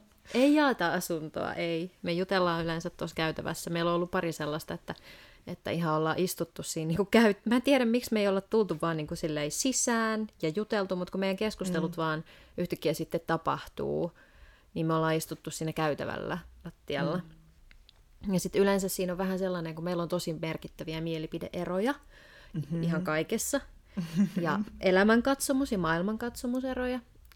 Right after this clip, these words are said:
Speaker 1: niin se on, mm, se, että,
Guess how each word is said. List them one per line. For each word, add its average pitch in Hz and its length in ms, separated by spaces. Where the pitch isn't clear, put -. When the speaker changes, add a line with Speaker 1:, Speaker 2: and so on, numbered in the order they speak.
Speaker 1:
niin 175 300
se 190 200
on, 180 120
mm, 175 420
se, 190 200
että, - 280